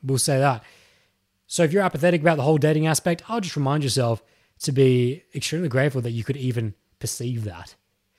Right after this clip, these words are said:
And then that's on macro. In micro, what would you do then? What are you gonna do about it? Uh, it's not good enough just to say that, "Oh, woe is me, these are my problems."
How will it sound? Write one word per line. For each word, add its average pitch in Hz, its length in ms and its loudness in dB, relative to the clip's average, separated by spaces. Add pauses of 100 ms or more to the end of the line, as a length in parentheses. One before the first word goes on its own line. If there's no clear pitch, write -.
(260)
And 170 180 4
then 202 240 4
that's 156 200 -2
on 147 120 0
macro. 151 360 0
In 131 160 0
micro, 131 580 2
what 131 140 -2
would 131 140 2
you 117 60 -4
do 123 140 2
then? 190 280 2 (640)
What 160 160 0
are 208 40 0
you 196 40 2
gonna 202 140 4
do 220 120 2
about 113 220 -4
it? 82 100 -20 (1500)
Uh, 139 240 4
it's - 100 -2
not 226 160 0
good 160 140 6
enough 147 340 0
just 156 220 0
to 143 80 -2
say 170 300 0
that, 131 420 2
"Oh, 160 100 -4
woe 143 300 4
is 120 120 4
me, 160 160 4
these 127 200 2
are 131 40 2
my 113 120 -2
problems." 113 560 -4